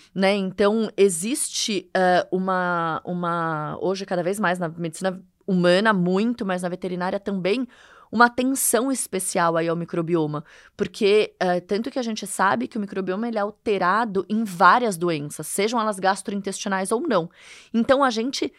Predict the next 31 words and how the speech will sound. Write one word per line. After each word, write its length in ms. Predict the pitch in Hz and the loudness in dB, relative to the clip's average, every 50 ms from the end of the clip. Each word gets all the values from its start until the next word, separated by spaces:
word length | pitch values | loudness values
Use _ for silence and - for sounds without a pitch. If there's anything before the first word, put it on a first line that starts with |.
| _ _ _ _ | _ _ _ _
nutrir 680 | - 226 226 240 254 - _ _ - 254 254 262 285 254 | 2 4 4 4 4 2 _ _ -2 0 0 2 2 0
esse 200 | 220 - - 208 | 0 -2 -2 -4
microbioma, 760 | 202 190 - 190 185 180 180 180 170 165 170 175 165 165 175 | -4 -4 -2 -2 -2 0 2 2 2 2 2 2 0 0 -2
selecionar 640 | - - 196 180 196 - - 202 196 196 190 214 | -2 -2 -2 -2 -2 -2 -2 0 2 4 4 4
as 120 | 240 226 202 | 2 2 2
bactérias 720 | 202 202 196 - _ - 180 175 175 170 165 - - - - _ _ _ _ _ _ - | 0 0 0 -2 _ 2 2 4 4 4 2 0 -2 -8 -12 _ _ _ _ _ _ -8
do 300 | 175 170 165 165 247 240 | -6 -6 -2 0 2 6
bem, 420 | 202 214 202 202 214 220 220 196 | 8 10 10 12 10 10 8 6
vamos 280 | 170 175 175 180 185 185 | 4 4 4 4 4 2
dizer 220 | 175 185 170 180 | 0 0 2 2
assim, 600 | 165 175 - - - 180 170 185 202 208 190 180 | 2 2 0 -4 -6 -4 -2 -2 -2 -2 -2 -2
em 40 | 170 | -2
detrimento 520 | 165 175 175 185 180 180 175 185 185 - | -2 -4 -2 -4 -4 -2 -2 -4 -4 -6
de 120 | 185 156 185 | -4 -4 -4
outras 340 | 170 165 - 160 165 - | -4 -4 -6 -8 -10 -12
que, 360 | - - - 196 185 175 - - | -12 -12 -10 -8 -8 -8 -8 -10
que 240 | - - - 185 180 | -12 -10 -8 -8 -8
são, 720 | 175 - - 190 180 175 180 175 170 165 160 156 151 143 147 - - - _ _ _ _ _ _ - | -8 -4 -2 -2 -2 0 -2 -4 -4 -6 -6 -6 -8 -10 -12 -16 -20 -20 _ _ _ _ _ _ -12
enfim, 320 | - 190 180 - 170 151 | -12 -10 -8 -8 -10 -10
que, 160 | 160 - - _ _ | -12 -14 -20 _ _
que 120 | _ - - | _ -20 -12
são, 340 | - 180 170 180 165 170 170 196 _ _ _ | -8 -6 -6 -4 -6 -8 -10 -16 _ _ _
não 160 | 170 170 165 | -8 -8 -8
são 340 | 160 - 170 175 165 165 - - | -6 -6 -6 -6 -8 -10 -12 -6
benéficas, 640 | - 165 170 165 165 196 247 254 - - 180 165 | -4 -2 -2 0 0 0 -2 -4 -6 -6 -8 -6
né, 80 | 170 175 | -4 -4
ao 80 | 175 170 | -4 -2
organismo, 460 | 170 170 156 165 170 214 233 226 - - - - - - _ | -4 -4 -4 -4 -6 -6 -6 -8 -10 -12 -16 -20 -20 -12 _
isso 180 | - 226 - 277 | -8 -2 0 0
é 40 | 247 | 2
muito, 640 | 233 233 247 262 - - 269 277 285 285 247 - | 2 0 -2 -2 -2 -2 -2 -2 -2 -4 -6 -4